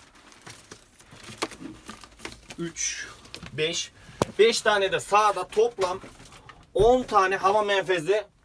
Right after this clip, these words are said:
bu ön panele konumlandırılmış durumda. Çok güzel olmuş.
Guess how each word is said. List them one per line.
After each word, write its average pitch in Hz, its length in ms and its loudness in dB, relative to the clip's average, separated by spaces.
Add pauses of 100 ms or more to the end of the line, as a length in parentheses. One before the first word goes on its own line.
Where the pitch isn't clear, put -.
(260)
bu 190 160 2
ön 208 320 2 (260)
panele 190 520 2 (380)
konumlandırılmış 180 880 0
durumda. 147 380 -4
Çok 208 280 2
güzel 156 220 0
olmuş. 175 460 -4